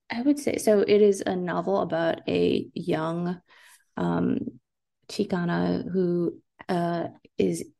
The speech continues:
in college in New England and has an experience, um, where she's just looking to connect with people. Um, maybe she picked the wrong college. Maybe it's not working out there. So she writes a fan letter to her favorite writer. Um,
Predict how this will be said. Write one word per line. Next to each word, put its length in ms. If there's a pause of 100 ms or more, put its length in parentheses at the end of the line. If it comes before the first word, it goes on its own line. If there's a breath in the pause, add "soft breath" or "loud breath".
(160)
in 200
college 400
in 80
New 180
England 480
and 200
has 360
an 180
experience, 960 (680 loud breath)
um, 540 (100)
where 680 (200)
she's 280
just 180
looking 220
to 80
connect 360
with 160
people. 540
Um, 440 (140)
maybe 240
she 160
picked 220
the 80
wrong 220
college. 540
Maybe 340
it's 160
not 200
working 320
out 220
there. 300 (680 loud breath)
So 160
she 160
writes 240
a 40
fan 240
letter 320
to 360
her 140
favorite 340
writer. 340 (840)
Um, 560